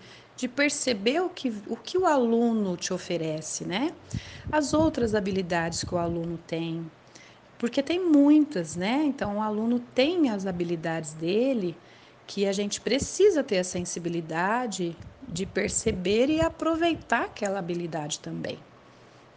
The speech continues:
né? Então, assim, é, é, é muito proveitoso esse bate-papo nosso, porque, é, tudo está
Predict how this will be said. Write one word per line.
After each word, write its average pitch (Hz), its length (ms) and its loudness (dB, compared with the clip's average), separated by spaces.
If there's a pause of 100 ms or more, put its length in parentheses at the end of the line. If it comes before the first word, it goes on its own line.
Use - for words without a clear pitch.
né? 175 220 -4
Então, 240 280 0
assim, 214 520 -2
é, 175 840 0
é, - 80 -6
é 180 40 -2
muito 226 440 0
proveitoso 226 840 2
esse 185 180 -4
bate-papo 165 640 -6
nosso, 208 500 -2
porque, 196 600 -2 (400)
é, 175 220 0 (140)
tudo 226 300 0
está 254 640 2